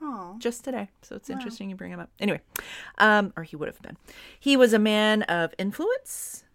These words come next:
Speaker 2: Um, Cornwall, not Gene Wilder.
Speaker 1: Well, both, but
Speaker 2: Both,
Speaker 1: yeah,
Speaker 2: yeah.
Speaker 1: yeah.
Speaker 2: He would have been in charge of all communications in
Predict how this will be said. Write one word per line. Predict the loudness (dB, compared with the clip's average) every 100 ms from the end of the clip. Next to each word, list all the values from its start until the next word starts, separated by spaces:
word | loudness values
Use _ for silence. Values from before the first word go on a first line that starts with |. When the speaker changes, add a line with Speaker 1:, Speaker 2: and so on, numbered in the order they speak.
| -20 _ -14
Speaker 2:
Um, | -12 -10 -12 -14 -12
Cornwall, | -8 -6 -6 -8 -8
not | -10 -12 -14
Gene | -16 -14
Wilder. | -12 -8 -8 -8 -14 -8
Speaker 1:
Well, | -8 -8 -12
both, | -16 -16 -8
but | -2
Speaker 2:
Both, | -2
Speaker 1:
yeah, | -2 -6
Speaker 2:
yeah. | 0
Speaker 1:
yeah. | 2 2 -2 _
Speaker 2:
He | 0 2 4 2
would | 2 2
have | 2 0
been | 0 2 2
in | 0
charge | 2 2 2
of | -2 -2
all | 0 2 2
communications | 0 0 4 4 0 -6 -8 -10
in | -10